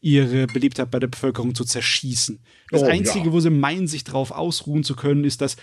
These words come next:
Speaker 1: hey, äh, im letzten Jahr war unsere Bevölkerung ganz happy darüber, dass wir einen harten Kurs gegen Russland gefahren sind. Also positionieren wir uns als ein harter Outla-, äh, äh, Außenpolitiker, ne, der weiterhin diesen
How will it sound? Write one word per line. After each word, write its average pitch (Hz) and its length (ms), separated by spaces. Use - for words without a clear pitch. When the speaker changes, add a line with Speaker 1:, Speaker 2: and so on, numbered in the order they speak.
Speaker 1:
hey, 208 480
äh, 170 100
im 165 180
letzten 156 440
Jahr 165 360
war 147 160
unsere 143 220
Bevölkerung 139 580
ganz 151 400
happy 214 300
darüber, 135 520
dass - 260
wir 156 180
einen 139 320
harten 185 300
Kurs - 360
gegen 196 200
Russland 175 400
gefahren 120 420
sind. 123 240
Also 147 220
positionieren 190 720
wir 185 100
uns 185 160
als 147 240
ein 131 140
harter 202 480
Outla-, 147 600
äh, 143 260
äh, 135 220
Außenpolitiker, 131 800
ne, 180 200
der 139 300
weiterhin 185 420
diesen 143 360